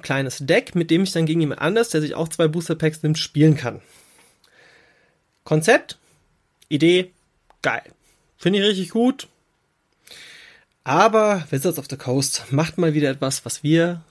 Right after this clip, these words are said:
als, äh, sowohl Investoren als auch als Spieler nicht so geil finden. Weil das Set, äh, hat nur vierundzwanzig Booster.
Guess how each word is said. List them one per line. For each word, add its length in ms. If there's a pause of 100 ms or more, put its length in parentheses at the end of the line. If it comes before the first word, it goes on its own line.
(160)
als, 540 (440)
äh, 220
sowohl 340
Investoren 580
als 180
auch 100
als 140
Spieler 540 (440)
nicht 280
so 140
geil 260
finden. 420 (380)
Weil 580 (160)
das 240
Set, 480 (120)
äh, 360
hat 460
nur 240
vierundzwanzig 720
Booster. 380